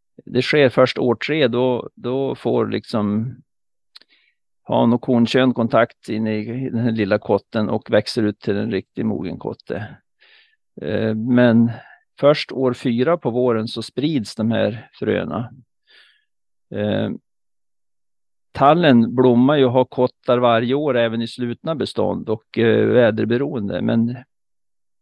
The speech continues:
det, det, det är väldigt svårprognostiserat,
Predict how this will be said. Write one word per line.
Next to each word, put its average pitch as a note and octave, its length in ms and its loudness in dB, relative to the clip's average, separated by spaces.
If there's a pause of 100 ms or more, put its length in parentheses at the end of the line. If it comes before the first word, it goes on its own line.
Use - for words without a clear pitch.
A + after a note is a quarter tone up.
(340)
det, C3 220 -4
det, C3+ 180 0 (380)
det C3 280 0
är D#3+ 40 6
väldigt C3 240 4
svårprognostiserat, B2 1300 0